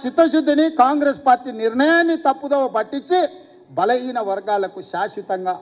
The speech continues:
అన్యాయం చేయాలని ఆలోచన చేస్తున్నారు. కొన్ని సంఘాలు వచ్చినాయి, కొంతమంది విజ్ఞప్తి చేసిండ్రు, "అన్న, దీంట్లో ఇంకా కొంచెం సరిదిద్దండి,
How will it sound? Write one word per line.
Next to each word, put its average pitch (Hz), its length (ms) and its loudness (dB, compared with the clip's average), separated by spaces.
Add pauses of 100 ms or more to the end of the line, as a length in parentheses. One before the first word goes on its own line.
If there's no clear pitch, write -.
అన్యాయం 170 480 0 (120)
చేయాలని 156 420 0
ఆలోచన 139 440 -4 (140)
చేస్తున్నారు. 143 320 -6 (540)
కొన్ని 285 240 8
సంఘాలు 311 420 6
వచ్చినాయి, 320 380 2 (380)
కొంతమంది 294 480 2
విజ్ఞప్తి 302 520 0
చేసిండ్రు, 302 420 2 (640)
"అన్న, 285 220 4
దీంట్లో 294 380 0
ఇంకా 285 220 2
కొంచెం 269 340 -2
సరిదిద్దండి, 247 720 0